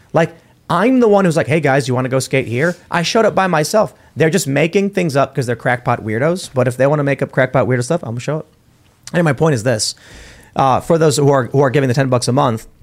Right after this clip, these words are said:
I mean it when I say I stand up for what I believe in. And people often say, like, "Oh, you don't know how hard it is," and, like, "I can't do it for this reason or that reason." And I'm like, Okay, well, if you think being swatted fifteen times,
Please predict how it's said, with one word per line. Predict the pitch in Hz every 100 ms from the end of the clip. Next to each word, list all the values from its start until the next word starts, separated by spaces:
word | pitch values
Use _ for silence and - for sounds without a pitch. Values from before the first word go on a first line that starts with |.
| - -
I | 170 175
mean | 175 233
it | 214
when | 165 165
I | 147
say | - 139 123 120 110 - -
I | 131
stand | 131 135 131
up | 127
for | 151
what | 135
I | 117
believe | 107 120 151
in. | 110 95 104 _ _ - _ -
And | 139
people | 156 156 147
often | 143 139 135
say, | 123 131 123
like, | 117 113
"Oh, | 131
you | 131
don't | 127 113
know | 117
how | 104
hard | 143 135
it |
is," | 131 131 131 117
and, | 107
like, | 107 104
"I |
can't | 101 117 -
do | 135
it | 131 -
for | - 110
this | 135 143
reason | 139 117
or | 104
that | 131 123
reason." | 127 127 127
And | 123
I'm | 120
like, | 120 113
Okay, | 135 123
well, | 117 110
if | 110
you | 175
think | 208 180 147 127 - _ _
being | - 147
swatted | - 135 147 135
fifteen | 139 117 123
times, | 110 120 113 113 -